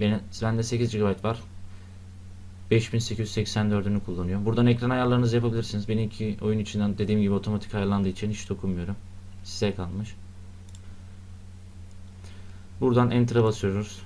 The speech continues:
Oyuna geçiyoruz. Oyunumuz açılsın.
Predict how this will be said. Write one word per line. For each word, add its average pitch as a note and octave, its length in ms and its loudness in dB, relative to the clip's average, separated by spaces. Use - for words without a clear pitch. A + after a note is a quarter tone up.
Oyuna G#2 260 6
geçiyoruz. G2 500 0
Oyunumuz A#2 400 6
açılsın. A2 440 -2